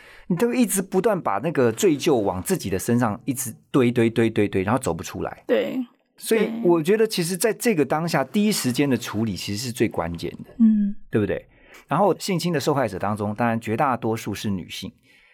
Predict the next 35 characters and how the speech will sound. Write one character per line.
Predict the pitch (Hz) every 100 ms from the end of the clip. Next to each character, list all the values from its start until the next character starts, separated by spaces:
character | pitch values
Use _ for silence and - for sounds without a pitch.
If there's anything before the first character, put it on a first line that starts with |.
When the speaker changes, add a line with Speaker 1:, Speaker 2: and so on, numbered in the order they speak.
| _
Speaker 1:
可 | -
是 | 151 160
也 | 110
别 | 101 123
忽 | 123 143 147
略 | 147 101
了， | 85
就 | 120
是 | 110 113
有 | 92 87
一 | 135
群 | - - 90 87 104 -
是 | - 117
男 | 87 92
性。 | - - 110
刚 | 151
才 | 151
在 | 139
聊 | 127 101
的 | 107
过 | 117
程 | 120 98
当 | 107
中， | 107 113 123 - - _ -
说 | - 139
儿 | - 113
少 | 147 214
的 | 143 110
部 | 151 120
分 | - 131
的 | 95
话， | 92 120 101
竟 | 156
然 | 127
有 | 110 82 73 76